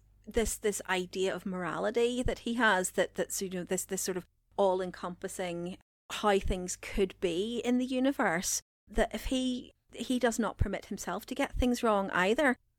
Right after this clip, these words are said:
which is extremely limiting in so many ways, you know, the, the sort of the damage that he does to himself in terms of his, his own expectations of himself. And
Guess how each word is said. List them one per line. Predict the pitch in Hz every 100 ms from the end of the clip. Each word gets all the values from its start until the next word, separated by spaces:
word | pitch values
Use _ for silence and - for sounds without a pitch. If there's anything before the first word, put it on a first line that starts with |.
| _
which | 220 -
is | 247 -
extremely | 240 - - - 277 285 269 240
limiting | 185 190 254 285 285
in | 226 208
so | - 220
many | 208 185 180
ways, | 170 185 240 311 -
you | 262
know, | 214 190
the, | - - 202 208
the | 220 202
sort | - 208
of |
the | 202 185 -
damage | 175 220 277 269
that | 214
he | -
does | 214 180 -
to | 214
himself | 196 185 - 170 196 254 - _ _ -
in | 196
terms | 190 190 185
of | -
his, | 190 - - _ _
his | - 214 196
own | 185 180 180 - _ _
expectations | 190 - - 170 - 180 - 254
of | 269
himself. | 269 277 294 196 180 - - _
And | 214 214